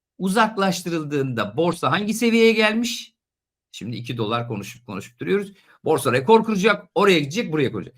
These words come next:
Şimdi demek ki bir kere, e, borsanın nereye gideceğiyle ilgili esas belirleyici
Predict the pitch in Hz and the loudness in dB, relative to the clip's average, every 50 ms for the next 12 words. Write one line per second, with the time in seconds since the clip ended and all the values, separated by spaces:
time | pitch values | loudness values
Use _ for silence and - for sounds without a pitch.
0 | _ _ - - - 285 330 226 165 143 165 180 254 370 381 - - - 170 240 | _ _ -10 -8 -6 -4 -4 -4 -2 -2 0 0 0 -2 -4 -6 -4 -4 -4 -2
1 | 233 240 170 139 143 175 202 - _ _ _ _ _ _ _ _ _ _ _ _ | 0 2 2 2 0 -2 -6 -8 _ _ _ _ _ _ _ _ _ _ _ _
2 | _ _ _ _ _ _ _ _ _ _ _ _ _ _ 123 131 135 131 131 131 | _ _ _ _ _ _ _ _ _ _ _ _ _ _ -6 -4 -2 0 0 0
3 | 127 127 123 120 123 - - - _ _ - - 254 311 - - - 220 196 180 | -2 -2 -4 -6 -8 -12 -14 -18 _ _ -2 -2 0 0 -2 -4 -4 -2 -2 -2
4 | 175 160 147 139 135 135 165 214 240 247 226 202 180 143 120 117 147 135 156 156 | -2 -2 -4 -4 -2 0 0 2 2 2 2 2 0 0 -4 -8 -10 -8 -8 -8
5 | 143 135 165 180 196 208 196 180 160 113 139 160 156 127 143 135 131 120 160 165 | -6 -2 0 2 2 2 0 0 -2 -2 -4 -6 -8 -8 -6 -4 -4 -2 -4 -2
6 | - 214 196 196 - - - 185 214 208 202 180 156 135 127 113 117 151 220 254 | 0 0 0 0 -2 0 0 2 2 4 2 2 2 0 -2 -2 0 -2 -2 -2
7 | 294 | -4